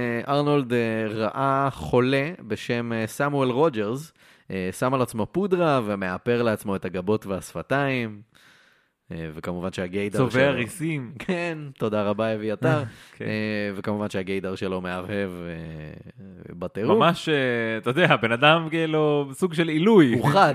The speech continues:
Speaker 2: <laughs> כן,
Speaker 1: מאוד,
Speaker 2: כן.
Speaker 1: אין ספק. אה, במהלך השבוע ארנולד שמע את, אה, סמואל רוג'רס מדבר עם פציינט אחר בשם תומאס ברונל, אה, ולדבריו השניים דיברו על, אה, אני מצטט, "חבורה של בערך עשרים סוטים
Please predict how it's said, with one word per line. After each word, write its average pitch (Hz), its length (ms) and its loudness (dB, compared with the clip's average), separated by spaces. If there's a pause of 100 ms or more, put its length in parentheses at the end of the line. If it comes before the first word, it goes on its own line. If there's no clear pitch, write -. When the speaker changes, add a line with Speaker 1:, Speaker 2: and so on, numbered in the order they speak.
(120)
Speaker 2:
<laughs> 117 80 -8
כן, 185 220 8
Speaker 1:
מאוד, 175 420 4
Speaker 2:
כן. 135 180 0
Speaker 1:
אין 147 120 -4
ספק. 113 460 -6 (460)
אה, 127 340 0
במהלך 165 400 2
השבוע 185 460 2
ארנולד 175 360 2
שמע 147 440 0
את, 143 220 -6
אה, 110 280 0
סמואל 127 380 0
רוג'רס 135 480 0 (140)
מדבר 113 460 -2
עם 117 240 -4
פציינט 127 440 -4
אחר 127 360 0
בשם 107 400 -6
תומאס 151 320 -4
ברונל, 117 800 -2 (640)
אה, 95 260 -2
ולדבריו 104 600 0
השניים 135 460 -2
דיברו 127 440 2
על, 135 300 2 (240)
אה, 98 180 -4
אני 92 160 -8
מצטט, 123 420 -4 (400)
"חבורה 151 540 2
של 214 220 2
בערך 156 460 4
עשרים 165 460 -2
סוטים 180 640 0